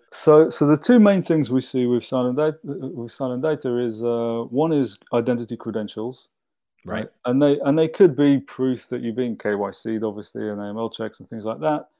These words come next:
Speaker 1: And,
Speaker 2: Yeah.
Speaker 1: and you've got a bank account maybe, but also it could be proof that you own your social media accounts. Right? And
Speaker 2: Right.
Speaker 1: that could be it. Right? So
Speaker 2: Mm-hmm.
Speaker 1: maybe you prove that you're the person behind this account, but you're not revealing anything else about yourself, right?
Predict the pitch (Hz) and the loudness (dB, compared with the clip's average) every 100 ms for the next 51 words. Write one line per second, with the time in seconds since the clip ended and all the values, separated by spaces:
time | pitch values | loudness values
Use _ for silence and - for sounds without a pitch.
0 | _ _ 113 98 117 117 110 110 117 107 | _ _ -6 -4 -2 -2 -2 2 2 6
1 | 170 156 131 139 131 127 120 123 - - | 4 4 0 0 0 -2 0 -2 -4 -20
2 | - _ - 135 170 165 - 131 127 120 | -20 _ 0 4 4 2 -2 2 0 -2
3 | 117 135 123 120 135 131 123 117 127 127 | -4 -2 -4 -4 -4 -2 -2 -2 0 0
4 | 123 113 127 - 127 135 107 104 95 - | -2 -6 -10 -6 -6 -4 -8 -10 -18 -18
5 | _ _ _ _ _ _ _ 131 - 110 | _ _ _ _ _ _ _ -20 -10 -8
6 | 107 113 113 127 107 - _ _ _ _ | -6 -4 0 0 -2 -10 _ _ _ _
7 | - - 131 - 82 104 120 117 110 120 | -14 -12 -12 -14 -12 -10 -8 -8 -6 -6
8 | 120 120 117 113 117 113 107 120 110 110 | -4 -4 -4 -4 -2 -2 -2 -6 -8 -8
9 | 117 110 104 110 - 160 127 107 117 123 | -6 -8 -8 -8 -2 -2 -2 -6 -2 0
10 | 123 104 123 113 113 - 110 107 - 98 | 0 2 0 0 -4 -8 -10 -10 -8 -10
11 | 98 104 104 92 _ - 110 | -10 -14 -14 -14 _ -18 -16